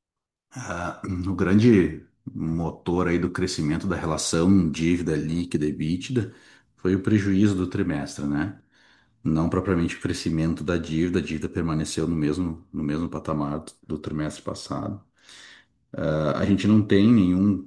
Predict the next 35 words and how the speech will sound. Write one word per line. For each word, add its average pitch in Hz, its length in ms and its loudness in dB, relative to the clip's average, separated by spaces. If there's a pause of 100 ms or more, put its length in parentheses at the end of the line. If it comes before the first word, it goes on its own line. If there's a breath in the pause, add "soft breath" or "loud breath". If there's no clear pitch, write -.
percentual 87 600 -2
alvo, 85 480 2
né? 78 220 -2
Nenhum 80 600 -2 (100)
indicador 80 600 -4
alvo 78 360 -2
dessa, - 500 -8 (140)
dessa 76 380 -6
dívida. 78 540 -6 (580 loud breath)
O - 180 -4
que 92 320 0
a 98 100 4
gente 90 360 0
entende 90 520 0
para 80 220 -2
o 78 40 -2
momento 80 360 -2
é - 40 -6
que 92 60 -2
a 87 40 2
gente 87 240 -2
contratou 90 500 -2
as 82 100 -2
dívidas 82 460 -6
que - 220 -8
a 80 80 -2
gente 85 280 -6
entendia 80 340 -6
necessária 80 720 -2
para 92 140 -6
o 82 40 -2
momento, 78 440 -2 (1080)
para 78 120 -4
a - 20 0
empresa, 80 560 0